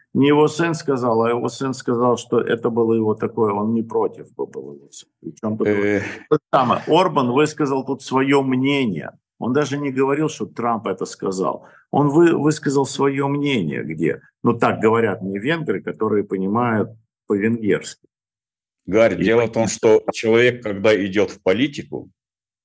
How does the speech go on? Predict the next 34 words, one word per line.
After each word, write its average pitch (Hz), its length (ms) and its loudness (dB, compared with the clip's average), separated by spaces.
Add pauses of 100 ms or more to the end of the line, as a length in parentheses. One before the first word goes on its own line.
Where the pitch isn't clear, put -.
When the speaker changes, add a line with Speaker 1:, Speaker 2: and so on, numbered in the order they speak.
(140)
Speaker 2:
когда 73 380 0
он 82 220 -2
становится 82 560 -2
политиком, 78 840 -6 (640)
он 95 200 -2
должен 110 400 0
знать, 104 400 -2
что - 280 -8
про - 260 0
него 95 320 2
всякую 127 760 -2
будут 67 380 -10
говорить. 62 340 -8 (640)
И - 100 -2
грязи 117 520 6
будут 104 420 2
лить. 98 440 -2 (360)
Хорошего 120 560 4
никто 110 380 0
ничего 139 320 0
не 127 120 0
скажет. - 480 -4 (640)
Понимаете 107 480 -4
или 80 120 -6
нет? 65 120 -12 (580)
Speaker 1:
Почему? 135 180 2
Speaker 2:
Вы 139 40 6
Speaker 1:
У - 20 6
вас 185 100 2
Speaker 2:
согласны 185 440 2
со - 120 -20
мной? - 120 -20 (640)
Speaker 1:
Ва-, 113 320 -4
нет. 85 380 -12